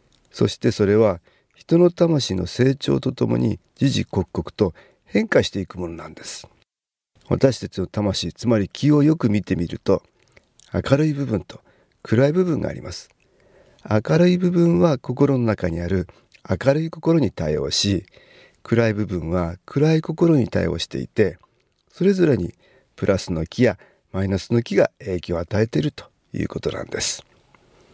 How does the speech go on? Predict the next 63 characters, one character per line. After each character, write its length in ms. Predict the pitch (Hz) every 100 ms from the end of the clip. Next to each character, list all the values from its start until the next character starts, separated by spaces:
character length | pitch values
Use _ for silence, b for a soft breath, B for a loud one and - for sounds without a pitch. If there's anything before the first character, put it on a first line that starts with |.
| b b b b
私 280 | - 120 190
た 80 | 202
ち 60 | 170
の 120 | 147
周 240 | 131 123
り 40 | 120
に 60 |
は 120 | 113 104
い 60 |
ろ 120 | 110
い 20 | 170
ろ 80 |
な 140 | 190 170
マ 140 | 147
イ 20 |
ナ 80 | 147
ス 100 | 135
の 80 | 135
気 160 | 123 117
が 80 |
あ 40 | 92
り 80 | 90
ま 120 | -
す。 220 | - - _ _ _ _ _ _ _ _ _
私 280 | - 107 113
た 80 | 98
ち 100 | -
の 80 | 92
魂 460 | - 120 101 -
も 160 | 117 143
完 240 | - 135
全 160 | 147 156
で 80 | 135
は 100 | 98
な 140 | 82
く、 300 | - - - _ _ _ _
ま 140 | - 95
だ 100 | 92
ま 140 | 95
だ 100 | 95
成 240 | 90 117 120
長 140 | 127
の 80 | 135
余 120 | 143
地 140 | -
が 160 | 87 -
あ 60 | -
る 100 | -
存 240 | - - 87
在 240 | 92 85
で 100 | 85 90
す。 200 | - - _ _ _ _ _ _ -
一 140 | 98
点 300 | - 156 165
の 100 | 165
曇 300 | 156 170 170
り 100 | 156
も 140 | 110 95
な 180 | 95
い 80 | 101
と 160 | - -
い 180 | 85 90
う 160 | 80